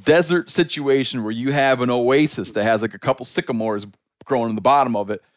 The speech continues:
and that's the only way for that son of a bitch to get up off the ground, then you might kinda have him by the short hairs when it comes to setting up on his roost. Most turkeys, like,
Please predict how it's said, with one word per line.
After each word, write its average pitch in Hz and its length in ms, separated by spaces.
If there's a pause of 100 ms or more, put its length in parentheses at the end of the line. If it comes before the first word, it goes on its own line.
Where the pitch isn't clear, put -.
(140)
and 139 80
that's 139 140
the 147 140
only 170 240
way 170 120
for 156 140
that 135 80
son 156 200
of 139 60
a - 20
bitch 143 120
to - 60
get 131 160
up 135 120
off 127 240
the 117 60
ground, 113 540 (260)
then 156 200
you 202 100
might 180 260
kinda 160 260
have 147 260
him 143 60
by 135 140
the 120 80
short 180 340
hairs 113 380 (160)
when 143 140
it 139 80
comes 151 160
to 135 80
setting 139 280
up 131 140
on 127 140
his 107 120
roost. 131 320 (400)
Most 202 360
turkeys, 165 500 (1200)
like, 131 320